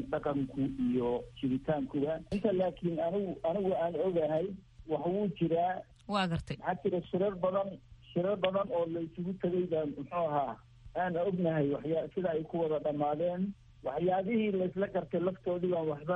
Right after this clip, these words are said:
Speaker 1: ka fulin oo hadda amniga oo kale, intaan wax kaleba la aadin. Wuxuu ku soo ururay keliya saddex bilood leh, afar bilood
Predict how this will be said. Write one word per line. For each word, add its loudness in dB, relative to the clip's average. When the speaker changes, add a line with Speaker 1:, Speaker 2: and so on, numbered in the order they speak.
Speaker 1:
ka -2
fulin 0
oo -2
hadda 0
amniga 2
oo 2
kale, -2
intaan -2
wax -4
kaleba 0
la 0
aadin. -4
Wuxuu 0
ku 0
soo 2
ururay 2
keliya 2
saddex -4
bilood 0
leh, 0
afar -4
bilood 0